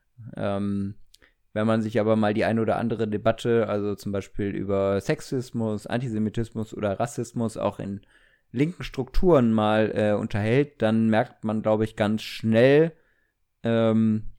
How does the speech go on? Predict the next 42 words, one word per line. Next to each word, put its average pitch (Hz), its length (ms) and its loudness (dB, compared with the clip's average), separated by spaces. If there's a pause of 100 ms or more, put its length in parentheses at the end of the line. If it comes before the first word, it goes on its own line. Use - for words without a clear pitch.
(400)
dass - 320 -2
auch 123 300 0 (880)
wir 107 400 4
in 98 180 -4
unserer 98 420 -4
Arbeit 95 400 -2
nicht, - 320 -12
äh, 98 220 -4
unfehlbar 101 580 -2
sind. 123 380 -2 (640)
Ähm, 104 300 -2
und 107 60 2
dass 113 160 0
wir 123 120 -2
vielleicht 175 240 2
an 185 80 2
der 170 100 4
einen 175 140 2
oder 160 180 6
anderen 147 240 -2
Stelle 135 280 0
mal, 110 500 2
ähm, 101 640 0
ein 165 80 -8
bisschen 170 240 -4
reflektierter 135 640 -2
an 104 120 -2
unsere 101 280 -4
Arbeit 98 260 -2
rangehen 92 420 -2
sollten. 87 280 -2
Das 104 160 -4
hat 110 80 -6
aber 101 220 -2
dann 98 180 -2
nichts - 300 -8
mit 104 120 -4
Intelligenz - 800 -4
zu 131 120 -2
tun, 127 280 2
sondern 104 300 0
mit 98 180 -2